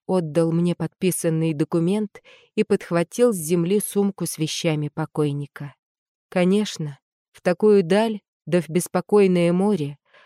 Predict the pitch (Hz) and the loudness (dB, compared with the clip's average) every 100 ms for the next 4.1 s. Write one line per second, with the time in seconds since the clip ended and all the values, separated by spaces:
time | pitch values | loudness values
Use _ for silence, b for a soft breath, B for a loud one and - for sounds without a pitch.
0 | b - 208 247 - - 226 226 - 214 | b 0 2 2 0 -2 0 0 0 -2
1 | - 165 - 185 185 180 - 165 165 160 | -2 -4 0 2 2 0 0 0 0 -2
2 | 170 165 147 151 - - _ _ _ 156 | -2 -2 -4 -6 -8 -20 _ _ _ 0
3 | 185 175 170 220 - 180 165 180 - 220 | 0 2 0 0 0 0 0 0 0 0
4 | 240 | 0